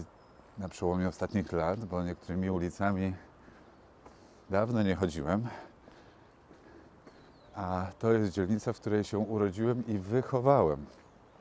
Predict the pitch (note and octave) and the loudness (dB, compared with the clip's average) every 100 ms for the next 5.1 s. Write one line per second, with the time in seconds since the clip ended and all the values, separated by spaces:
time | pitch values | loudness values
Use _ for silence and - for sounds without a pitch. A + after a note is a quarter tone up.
0 | - - - - - - - - - G#2+ | -20 -20 -20 -20 -20 -20 -20 -20 -18 -12
1 | F2 E2+ E2+ - - A2 A2+ A#2 A2 - | -6 -6 -6 -8 0 4 4 4 0 -6
2 | - - - - - - - - G2 - | -18 -20 -20 -20 -20 -20 -18 -8 -6 -2
3 | A2+ F#2+ G2+ A2 G#2 G#2 G2 - - G#2 | 0 2 2 0 -2 -2 -4 -2 2 6
4 | G#2 G#2 G#2 G#2+ G#2 G#2 G#2+ G2+ A2+ F3 | 8 8 8 8 8 8 6 8 8 8